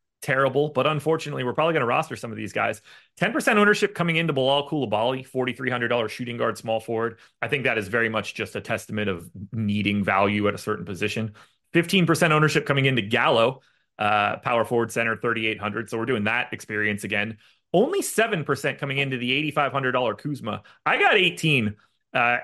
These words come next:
every time I don't have Kuzma, he's been going nuts. So kinda know what's gonna happen today, but, uh, they are the three guys that I'm getting to. I have scattered amounts of, like, Gafford and stuff, but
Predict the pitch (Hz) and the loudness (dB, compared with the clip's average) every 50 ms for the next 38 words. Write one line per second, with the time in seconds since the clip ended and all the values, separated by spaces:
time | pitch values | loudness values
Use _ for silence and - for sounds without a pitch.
0 | - - 226 277 349 320 - 294 294 254 226 185 165 170 175 175 143 143 147 151 | -2 -2 0 2 2 2 2 2 2 2 2 2 2 2 2 2 0 0 0 -2
1 | 131 135 156 143 143 135 151 156 156 156 147 - 143 143 127 120 135 135 123 135 | -2 -2 -2 -2 -2 -2 -2 -2 -2 -2 -4 -6 -6 -8 -4 -4 -4 0 2 2
2 | 131 127 117 107 104 113 127 143 - - - - - - - - - 127 117 117 | 2 2 0 -2 -2 -2 -2 -2 -4 -8 -16 -20 -20 -20 -14 -4 0 0 2 2
3 | 117 110 110 110 107 104 - _ _ _ _ _ _ _ _ _ _ _ _ _ | 2 2 2 0 0 -2 -6 _ _ _ _ _ _ _ _ _ _ _ _ _
4 | _ _ - 117 123 139 131 139 139 139 131 - 147 135 123 131 143 135 135 127 | _ _ -6 -4 -2 0 0 2 2 2 0 0 -2 -2 0 0 -2 -2 -4 -6
5 | 110 - 120 135 143 139 120 113 110 107 104 104 - - 110 107 110 110 110 - | -8 -4 -2 0 0 0 0 0 0 0 -2 -2 -2 -4 -4 -4 -2 -4 -6 -2
6 | - 135 165 196 208 202 185 156 160 - 160 165 151 139 143 139 135 120 131 120 | 0 2 2 4 4 2 2 0 -4 -4 -4 -2 -2 0 0 0 0 -2 -2 -4
7 | 110 107 123 117 120 117 110 - 117 117 117 117 107 95 - - - 117 107 104 | -2 -2 -2 -2 -2 -2 -4 -4 -2 0 0 0 -2 -2 -6 -8 -4 -4 -2 -2
8 | 104 101 101 101 101 98 98 - 98 98 101 98 - - 101 104 104 95 - 101 | -2 -2 -2 -4 -6 -6 -8 -8 -6 -6 -6 -4 -2 0 0 0 0 -2 -2 -4
9 | 98 95 92 95 95 - - - 98 95 - - - 104 98 - | -6 -6 -6 -10 -12 -4 0 0 0 0 0 0 0 0 0 0